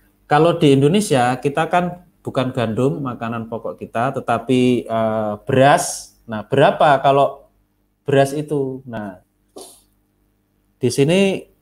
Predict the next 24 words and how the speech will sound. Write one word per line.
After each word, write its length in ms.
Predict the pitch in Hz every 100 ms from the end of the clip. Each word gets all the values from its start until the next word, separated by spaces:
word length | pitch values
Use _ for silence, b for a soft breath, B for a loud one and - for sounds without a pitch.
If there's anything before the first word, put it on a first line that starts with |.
| _ _
banyak 400 | - 127 139 139
pendapat, 560 | 143 131 117 113 156 151 120
ya. 240 | 113 131
Saya 640 | - 127 139 156 156 - - _ _ _ _
mungkin 320 | 123 113 143 135
tidak 400 | 135 135 113 107
sempat 320 | 120 139 131
membicarakan 720 | 127 120 113 117 113 - 123
secara 320 | - 120 117
panjang 400 | - 117 113 110
lebar 320 | 107 107 101
di 80 | 107
sini. 320 | 110 117 170
Saya 400 | 160 127 131 123 - _ _ _ _ _ -
mengambil 400 | 127 127 131 131
ringkasnya 720 | 139 131 151 151 123 143 196
bahwa, 560 | - 123 135 127 - _ b b b b _ _ _ 127
eh, 320 | 131 131 123
saya 240 | 160 175
cenderung 400 | 175 151 151 180
pada 240 | 160 135 127
pendapat 560 | 127 123 113 131 143
Profesor 480 | - 135 139 127 131
Mahmud 400 | 127 123 127 127